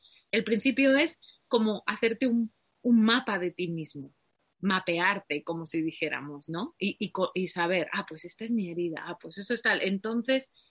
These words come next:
simplemente haciéndolo consciente ya has empezado a recorrer el camino de que eso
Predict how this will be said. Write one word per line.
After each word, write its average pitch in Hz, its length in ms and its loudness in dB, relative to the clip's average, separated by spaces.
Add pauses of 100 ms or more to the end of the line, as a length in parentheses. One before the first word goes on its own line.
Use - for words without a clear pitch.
(160)
simplemente 240 560 0
haciéndolo 226 460 -2
consciente 233 800 -2
ya 185 220 -2
has 202 140 -6
empezado 196 400 -4
a 190 40 -2
recorrer 180 480 -4
el 185 120 -6
camino 202 580 -2 (360)
de 180 160 -2
que 185 180 0
eso 220 420 -4